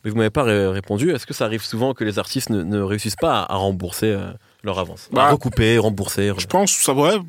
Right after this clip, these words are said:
Speaker 2: moi, ça m'est, ça m'est déjà arrivé, ça arrive. Après, de toute façon, je pense qu'il faut vraiment se dire que c'est sur le long terme. C'est pas,
Speaker 1: Ouais.
Speaker 2: faut pas voir le truc sur un seul album, un seul projet. C'est sur tout, toute une carrière, en fait. Donc, euh, tant, tant que le deal, il est raisonnable, c'est cool.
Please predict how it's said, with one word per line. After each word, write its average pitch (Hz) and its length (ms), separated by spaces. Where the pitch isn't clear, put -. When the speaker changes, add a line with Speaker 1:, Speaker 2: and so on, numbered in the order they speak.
Speaker 2:
moi, 156 200
ça 151 120
m'est, 135 220
ça 127 160
m'est 120 200
déjà 123 320
arrivé, 135 340
ça 131 200
arrive. 143 360
Après, 170 220
de 165 100
toute - 140
façon, 147 280
je 151 80
pense 156 160
qu'il - 60
faut 127 120
vraiment 131 260
se 127 40
dire 143 80
que 131 80
c'est 139 60
sur - 120
le 131 80
long 135 140
terme. 143 260
C'est - 180
pas, 147 140
Speaker 1:
Ouais. 147 40
Speaker 2:
faut 143 80
pas 151 140
voir 156 140
le 147 60
truc - 140
sur - 200
un 143 80
seul 147 160
album, 147 320
un 151 40
seul 131 160
projet. 143 400
C'est - 160
sur 131 160
tout, - 140
toute - 160
une 156 120
carrière, 160 340
en 139 80
fait. 123 180
Donc, 120 240
euh, 117 340
tant, 170 280
tant 214 140
que 214 80
le 185 80
deal, 180 140
il 175 80
est 151 40
raisonnable, 151 460
c'est - 140
cool. 143 220